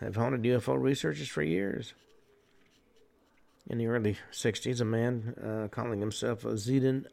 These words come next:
Alexander toured the U S, amusing flying saucer enthusiasts and terrifying others. And, of course, he answered to the usual description. Some, uh, ufologist claimed he was able to disappear in front of their eyes,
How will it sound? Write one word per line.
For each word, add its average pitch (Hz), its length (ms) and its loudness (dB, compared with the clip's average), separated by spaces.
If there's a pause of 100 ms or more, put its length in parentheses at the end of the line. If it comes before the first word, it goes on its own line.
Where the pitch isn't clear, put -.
Alexander 120 720 2
toured 110 320 -2
the 101 80 0
U 110 220 2
S, 139 300 -2 (760)
amusing 131 420 6
flying 120 340 -2
saucer 127 400 0
enthusiasts 127 680 2
and 92 140 -2
terrifying 131 520 2
others. 147 380 -2 (1040)
And, 110 200 0
of 131 100 0
course, 156 380 0
he 139 180 0
answered 110 320 0
to 127 80 -2
the 127 140 0
usual 120 440 2
description. 135 680 -2 (1700)
Some, 123 420 4
uh, 110 260 2
ufologist 107 760 -2
claimed 104 340 -2
he 101 80 0
was 98 160 0
able 110 160 2
to 104 100 -2
disappear 120 520 -2
in 107 100 0
front 120 220 -2
of 110 60 2
their 107 180 2
eyes, 135 420 -2